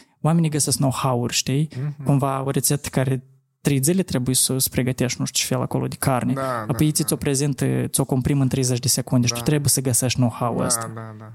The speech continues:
Speaker 1: Și din punct de vedere tehnic, că nici nu se întâmplă pur și simplu așa, știi?
Speaker 2: Da.
Speaker 1: <laughs> Și mie mi-e interesant, iată, voi de unde găsiți energie pentru,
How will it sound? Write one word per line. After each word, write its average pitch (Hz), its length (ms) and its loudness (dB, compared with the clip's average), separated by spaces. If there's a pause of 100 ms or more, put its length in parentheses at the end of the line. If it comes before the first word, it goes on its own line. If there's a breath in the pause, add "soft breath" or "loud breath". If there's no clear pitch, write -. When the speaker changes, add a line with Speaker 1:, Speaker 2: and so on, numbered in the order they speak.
Speaker 1:
Și - 240 2
din 160 120 4
punct 151 240 2
de 139 60 2
vedere 127 180 0
tehnic, 131 640 -2
că 127 220 0
nici 143 340 2
nu 135 180 2
se 131 120 2
întâmplă 131 360 0
pur - 100 -6
și - 40 2
simplu 127 320 2
așa, 127 500 2
știi? 143 320 0
Speaker 2:
Da. 143 300 2 (260)
Speaker 1:
<laughs> 139 200 -2
Și 156 180 2
mie 170 100 4
mi-e 180 100 4
interesant, 160 400 2
iată, 135 180 0
voi 143 200 2
de 135 100 -2
unde 147 180 4
găsiți 131 420 0
energie 143 800 2
pentru, 127 580 0